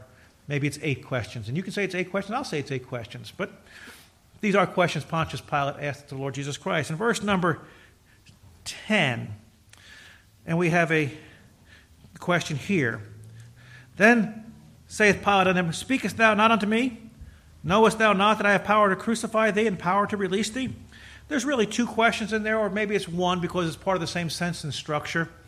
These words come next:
and part of the same, uh, uh,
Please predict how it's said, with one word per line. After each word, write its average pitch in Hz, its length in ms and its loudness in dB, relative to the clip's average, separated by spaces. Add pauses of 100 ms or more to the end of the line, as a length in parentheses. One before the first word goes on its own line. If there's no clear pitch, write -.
(380)
and 147 80 -10
part 160 200 -2
of 151 40 -2
the 151 60 -2
same, 156 460 -2 (600)
uh, 135 440 0 (520)
uh, 113 380 -10